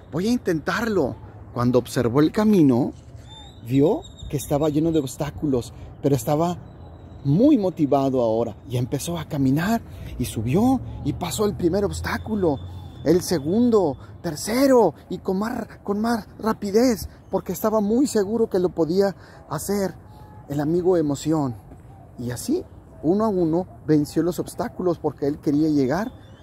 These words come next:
hasta el campo. Y se puso muy contento porque pasó los obstáculos sin ningún problema. Siguió caminando nuestro amiguito Emoción y llegó a un río donde la única manera de pasar ese río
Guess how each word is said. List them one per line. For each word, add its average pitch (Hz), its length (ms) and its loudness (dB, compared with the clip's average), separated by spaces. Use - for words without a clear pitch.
hasta 120 440 -4
el 101 340 -6
campo. 127 580 -2
Y 294 80 2
se - 160 2
puso 156 240 -2
muy 160 160 0
contento 170 680 0
porque 147 260 -4
pasó 143 320 -4
los 180 160 -2
obstáculos 208 640 -4
sin 147 240 2
ningún 131 300 2
problema. 123 480 -4
Siguió 117 400 -10
caminando 190 720 0
nuestro 117 320 -6
amiguito 117 380 -2
Emoción 202 640 0
y 135 80 -6
llegó 147 480 2
a 117 100 -4
un 151 240 2
río 170 420 0
donde 165 240 2
la 151 120 4
única 240 320 0
manera 170 440 2
de 165 80 0
pasar 147 340 -4
ese 175 220 -2
río 165 400 0